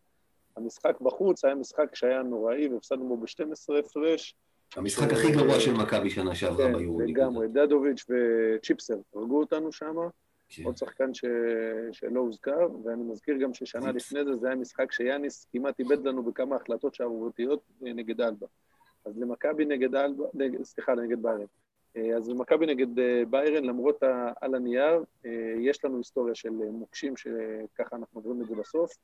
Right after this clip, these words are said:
Speaker 2: אגב, ההפסד
Speaker 1: אה,
Speaker 2: ההוא היה היחיד, זה ההפסד, הניצחון הראשון של ביירן בהיסטוריה על מכבי תל אביב. המאזן הוא חמש אחת. אה, לא, אין לנו יותר מדי היסטוריה איתם דווקא.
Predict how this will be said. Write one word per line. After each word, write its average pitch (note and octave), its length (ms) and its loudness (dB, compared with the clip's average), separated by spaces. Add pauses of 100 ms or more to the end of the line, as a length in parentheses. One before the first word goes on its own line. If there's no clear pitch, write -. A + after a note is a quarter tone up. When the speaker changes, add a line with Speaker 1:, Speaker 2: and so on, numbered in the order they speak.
(440)
Speaker 2:
אגב, - 280 4
ההפסד A#2 360 4
Speaker 1:
אה, E3+ 60 6
Speaker 2:
ההוא D#3+ 100 6
היה D#3+ 180 6
היחיד, D#3 420 4
זה G#2+ 120 0
ההפסד, C#3+ 340 2
הניצחון C3 440 2
הראשון D3 360 2
של C3+ 120 2
ביירן C#3 280 4
בהיסטוריה C3+ 460 2
על B2+ 60 6
מכבי A2+ 340 2
תל A2+ 160 0
אביב. E2 180 -4 (500)
המאזן A#2 400 4
הוא E3 100 6
חמש D3 340 6
אחת. A#2+ 340 2 (220)
אה, A2+ 180 0
לא, C#3+ 100 4 (300)
אין E3+ 240 4
לנו G3+ 140 6
יותר F#3+ 240 6
מדי D#3 180 6
היסטוריה G#2+ 400 4
איתם F#2+ 300 0
דווקא. F2+ 280 -4